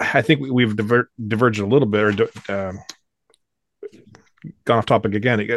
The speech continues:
little bit, and that he's, specifically Brett or Stone, are we, he, they're asking for bread. They, the people that are coming, he's talking about the people that are coming in, they're asking for, to be fed, to be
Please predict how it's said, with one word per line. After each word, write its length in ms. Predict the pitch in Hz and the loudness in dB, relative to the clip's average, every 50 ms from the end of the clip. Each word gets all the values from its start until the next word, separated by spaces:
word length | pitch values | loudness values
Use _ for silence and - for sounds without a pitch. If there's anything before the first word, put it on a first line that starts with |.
| - - | 0 4
little 160 | 135 170 156 | 4 6 6
bit, 180 | 117 104 - | 4 4 2
and 120 | 113 117 123 | 2 2 2
that 120 | 120 117 | 0 0
he's, 260 | 123 127 120 107 - - _ _ _ _ _ _ _ _ _ _ _ - - - - - | 2 2 2 0 -2 -8 _ _ _ _ _ _ _ _ _ _ _ -10 -10 -10 -10 -10
specifically 360 | - - - 156 156 143 120 | -12 -4 0 2 4 4 6
Brett 180 | 110 139 123 110 | 6 6 4 4
or 60 | 107 | 2
Stone, 360 | - - 165 135 107 101 - | 2 2 2 2 2 0 0
are 120 | - 110 107 | 0 -2 0
we, 240 | 110 110 107 - - _ | -2 -4 -6 -8 -12 _
he, 140 | - - 139 | -6 -4 0
they're 180 | 123 127 127 | 2 2 2
asking 420 | 120 127 135 - - - 113 107 104 | 4 2 0 -2 -4 -4 -4 -4 -2
for 140 | - 107 | -2 -2
bread. 240 | 95 120 117 98 95 | 0 0 0 0 0
They, 160 | 104 104 - - - - _ | -2 -4 -4 -6 -14 -18 _
the 80 | - 110 | -4 2
people 200 | 156 160 170 139 | 2 4 4 4
that 100 | 120 107 | 4 4
are 60 | 104 | 4
coming, 260 | - 127 117 113 113 | 2 0 -2 -2 -2
he's 120 | 117 110 104 | -2 -2 0
talking 240 | - 131 120 127 117 | 0 0 0 0 -2
about 140 | 107 101 | -2 -2
the 60 | 95 98 | -2 -4
people 160 | 139 127 113 | -4 -2 -2
that 80 | 101 | -2
are 40 | 95 | -2
coming 280 | - - 107 104 113 117 | -2 -4 -4 -4 -2 -4
in, 80 | 107 | -4
they're 120 | 95 92 92 | -4 -4 -4
asking 400 | 101 120 139 - - 107 98 90 | -4 -4 -4 -4 -6 -8 -8 -6
for, 220 | - 104 92 90 | -6 -6 -6 -4
to 100 | 87 - | -4 -4
be 120 | 101 101 87 | -4 -4 -4
fed, 400 | - - 127 101 78 73 - - - _ _ _ _ _ _ _ _ _ _ _ | 0 0 0 0 0 -4 -12 -18 -20 _ _ _ _ _ _ _ _ _ _ _
to 80 | - 95 | -14 -12
be 140 | 87 90 | -12 -12